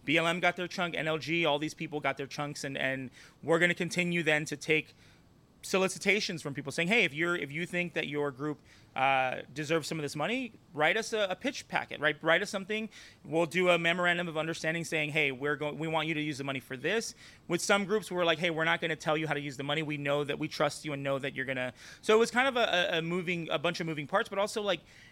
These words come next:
you have to deal with people being like, "Oh, well, I heard this and I heard that." It's like, "Oh, I heard, uh, Richie's getting paid by People City Council to go agitate." I'm like, "No, we don't pay each other.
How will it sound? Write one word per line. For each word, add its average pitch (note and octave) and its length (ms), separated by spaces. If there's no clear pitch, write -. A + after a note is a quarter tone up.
you D#3+ 140
have F3 240
to F#3 80
deal E3+ 160
with E3+ 100
people D#3+ 200
being D3+ 280
like, B2+ 160
"Oh, F#3+ 140
well, C#3 340
I F3 140
heard F#3+ 280
this E3 240
and D#3 80
I E3 60
heard F3 160
that." D#3+ 80
It's C#3+ 80
like, C#3+ 100
"Oh, - 40
I F3+ 100
heard, G3 300
uh, C#3 220
Richie's F3 320
getting D#3 200
paid E3 240
by C#3 80
People D3 260
City C#3 160
Council D3 340
to - 100
go C#3 140
agitate." C#3 480
I'm D3+ 80
like, G3 120
"No, C#4+ 120
we F3+ 140
don't D4 220
pay G#3 180
each A#3 240
other. C3+ 280